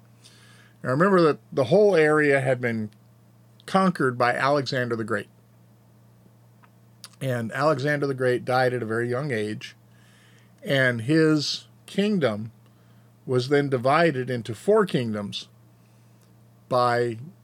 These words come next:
and they, they ended up going to four of his generals. And two of those generals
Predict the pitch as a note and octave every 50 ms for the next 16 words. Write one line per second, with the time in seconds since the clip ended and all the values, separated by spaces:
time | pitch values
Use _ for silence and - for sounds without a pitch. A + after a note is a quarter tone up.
0 | _ - _ _ - C#3 C3+ C#3 B2+ A#2 A#2 - E3+ D3+ C3+ C3 D3+ E3+ E3 D3
1 | C#3 - - D3+ D#3 D#3 D#3+ D#3 C#3+ C#3 C3 C3 C#3 C3+ C3+ B2+ B2+ B2 - -
2 | D3 C#3 C3+ B2+ A2 A#2+ A#2+ G#2+ G#2 - D3+ D#3 D3 C#3 A#2 G2+ F2+ - - -
3 | - - _ _ _ _ _ _ _ _ _ _ _ _ _ _ _ _ _ _
4 | - - - B2+ A2 - - - C#4 D4+ B3+ G3+ E3 D3 C3 B2+ A#2 G2+ - -
5 | A#2+ A2 G#2+ G2+ G2 G2+ G2+ A#2 B2 - -